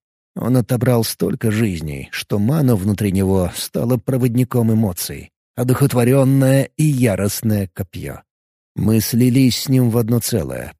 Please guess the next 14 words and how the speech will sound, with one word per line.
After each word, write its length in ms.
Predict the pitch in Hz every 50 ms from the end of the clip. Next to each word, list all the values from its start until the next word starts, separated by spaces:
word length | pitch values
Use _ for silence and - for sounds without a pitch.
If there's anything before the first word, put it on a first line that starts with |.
| _ -
полностью 640 | - 120 110 98 95 98 104 104 - - - 127 117
разделяя 460 | 113 107 92 90 110 107 107 104 101
чувства. 580 | - - - 107 98 - - - 65 - - _ _ _ _ _ _ _ -
Этому 340 | - 123 117 - 113 113 113
месту 540 | 110 113 127 135 123 - - - 73 65 - _ -
и 120 | - 117 135
этим 260 | 127 120 - 127 123
ублюдкам 640 | 117 104 117 135 147 120 - - 85 73 69 - _ _ _ -
поможет 440 | - 131 135 131 120 110 120 - -
лишь 180 | 123 110 -
одно. 400 | 113 101 92 87 78 65 - - _ _ _ _ _ _ _ _ _ _ _ _ _ _ -
«Смерть!» 840 | - - - 220 226 233 226 190 160 135 107 - - - - - 214 220 233 220 190 156 135 123 113 - - - - - - - - - - - _ _ _ _ _ _ _ _ _ _ _ _ _ _ _ _ _ _ _ _ _ _ _ _ _ -
«Шевелись, 680 | - - 147 165 180 196 220 240 254 262 262 233 180 -
скотина!» 920 | - - 233 226 160 - 240 277 269 247 226 208 185 160 127 101 85